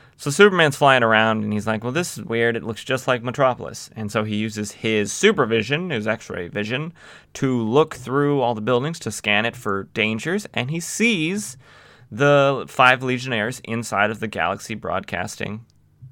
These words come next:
uh, Communications Building. And he's gonna go in there and say, "Yo, what's up, Legionnaires? What are you doing here?" When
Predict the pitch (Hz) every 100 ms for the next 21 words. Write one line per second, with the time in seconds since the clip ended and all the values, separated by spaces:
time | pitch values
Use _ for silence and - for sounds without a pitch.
0 | - 110 107 104 127 131 160 202 - -
1 | - - _ _ _ _ _ _ _ _
2 | _ - - - 123 120 120 123 135 123
3 | 127 127 113 127 - _ _ _ - 110
4 | 110 107 104 95 - - - 107 110 117
5 | 123 143 131 113 117 127 123 92 - -
6 | - _ - 123 123 135 147 110 - _
7 | _ _ _ _ _ - 117 127 113 110